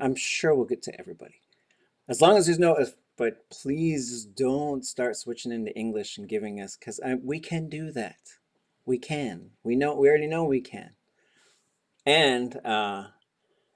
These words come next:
I've gotten in trouble before for trying to keep people in Tlingit. Um, and I know the boarding school and the residential school experience is very real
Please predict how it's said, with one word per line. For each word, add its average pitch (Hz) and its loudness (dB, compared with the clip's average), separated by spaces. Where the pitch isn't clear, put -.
I've 92 -16
gotten 147 2
in 156 0
trouble 175 0
before 165 2
for 107 -12
trying 117 -8
to 107 -8
keep 123 -12
people 117 -6
in 110 -8
Tlingit. 107 -10
Um, 87 -14
and 104 -10
I 101 -6
know 107 -4
the 101 -10
boarding 117 -2
school 110 -2
and 101 -8
the 95 -10
residential 107 -6
school 104 -8
experience 98 -12
is 90 -20
very 151 -6
real 135 -6